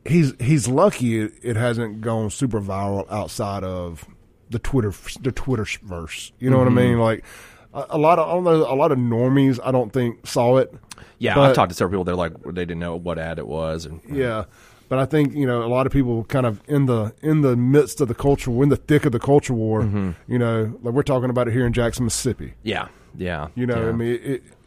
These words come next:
Speaker 1: it, it was, it was relevant. All right, let's end the hour a little bit here on something, uh, kind of funny. You know, when fake news has to apologize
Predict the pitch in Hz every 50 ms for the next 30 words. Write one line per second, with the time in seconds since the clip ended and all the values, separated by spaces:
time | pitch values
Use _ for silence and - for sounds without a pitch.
0 | _ - 131 135 - - 143 131 131 123 120 143 139 131 113 95 120 120 113 107
1 | 82 98 - - - - - - - - - - - - - - - 180 190 147
2 | 117 - - - _ _ - - 175 214 262 311 - - - - - 175 170 175
3 | 170 160 151 143 131 - - 143 131 117 110 117 117 117 117 117 117 113 113 113
4 | 123 123 117 110 110 110 95 107 117 110 113 113 113 107 - 131 120 - 127 113
5 | 107 101 87 - - - - - - - 123 120 113 104 - 139 131 127 120 -
6 | 131 123 131 147 143 143 - 123 120 113 117 123 135 135 - - - 117 131 127
7 | 110 - - 170 175 202 202 175 180 180 180 196 208 220 196 - 170 165 156 -
8 | - 156 127 - - 147 160 175 180 175 151 165 165 170 170 170 170 170 156 -
9 | -